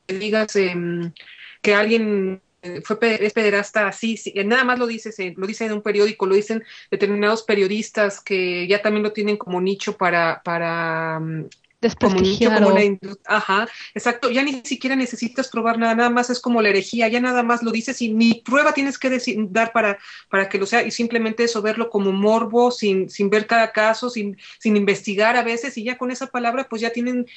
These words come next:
Speaker 1: una audiencia segura y que no, y que no ayude en nada ni al, a, ni a de verdad, eh, evitar el pro-, el problema de este de la pederastia cuando son niños pequeños y cuando hay re-, realmente daño,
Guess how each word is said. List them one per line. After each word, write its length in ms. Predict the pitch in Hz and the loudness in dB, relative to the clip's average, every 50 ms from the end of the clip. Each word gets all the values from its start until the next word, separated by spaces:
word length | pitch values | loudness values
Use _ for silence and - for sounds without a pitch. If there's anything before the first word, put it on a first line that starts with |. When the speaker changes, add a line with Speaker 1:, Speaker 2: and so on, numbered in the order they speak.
| - - | -20 -6
Speaker 1:
una 200 | - 233 233 240 240 | 0 2 4 4 4
audiencia 420 | 233 226 226 226 233 233 - 254 | 4 4 2 2 0 0 -2 -4
segura 600 | - - 220 190 196 208 214 226 254 262 - - _ | -2 -2 -4 -2 -2 -2 0 0 0 0 -2 -6 _
y 360 | 233 214 202 202 196 190 196 | -8 -6 -4 -4 -4 -6 -2
que 140 | - 208 190 | -2 0 2
no, 440 | 202 208 220 226 233 233 233 233 - | 2 2 2 2 2 2 0 0 -2
y 120 | - 202 196 - | -2 -4 -4 -2
que 120 | - 202 | -2 0
no 120 | 202 208 220 | 2 2 2
ayude 320 | 220 208 226 226 226 226 | 2 2 0 -2 0 0
en 80 | 220 214 | 0 0
nada 420 | 208 202 202 208 214 220 214 214 - - - - - - | 0 2 2 2 2 2 0 -2 -6 -14 -20 -20 -10 0
ni 160 | - 202 208 | 4 4 6
al, 260 | 202 196 196 196 185 - | 6 4 2 0 -2 -4
a, 80 | 196 | -4
ni 240 | 190 196 196 190 190 190 | -4 -2 -2 -2 -2 -2
a 120 | 185 185 | -2 -2
de 100 | 180 185 | -2 -2
verdad, 420 | 180 190 180 175 214 247 285 302 294 | -2 -2 0 0 0 2 2 0 0
eh, 220 | 220 208 202 196 - | 0 0 0 0 0
evitar 360 | 185 190 185 190 - 214 220 | -2 -2 -2 0 0 0 0
el 280 | 220 - 202 202 196 190 | 2 2 0 0 0 -2
pro-, 180 | - 196 185 - | -4 -4 -4 -2
el 240 | 185 185 185 180 180 | -2 -2 -4 -4 -4
problema 360 | - 180 180 196 202 214 214 | -6 -4 -2 -2 0 0 0
de 60 | 208 | -2
este 160 | 202 - 226 | -2 -2 -2
de 240 | 214 208 202 202 202 196 | 0 2 2 2 0 -2
la 140 | 190 175 - | -4 -4 -2
pederastia 440 | 185 180 180 185 196 190 - 190 | -4 -2 0 -2 -2 -2 -4 -4
cuando 240 | - 190 180 175 175 | -4 -2 -2 -2 -4
son 300 | 165 - 196 202 208 196 - | -2 0 2 2 2 0 0
niños 300 | 185 196 202 202 208 - | 0 2 2 2 2 0
pequeños 500 | - 180 - - 185 196 208 196 196 - | -2 -2 2 4 4 4 4 4 2 0
y 60 | 175 | -4
cuando 240 | - 175 175 175 175 | -2 -2 -2 2 2
hay 100 | 185 202 | 4 4
re-, 220 | 202 202 202 202 - | 4 4 4 2 2
realmente 500 | 190 190 190 196 196 202 202 - 208 202 | 2 2 4 4 4 2 4 4 4 4
daño, 380 | 196 196 196 202 208 233 294 | 6 4 4 4 2 2 0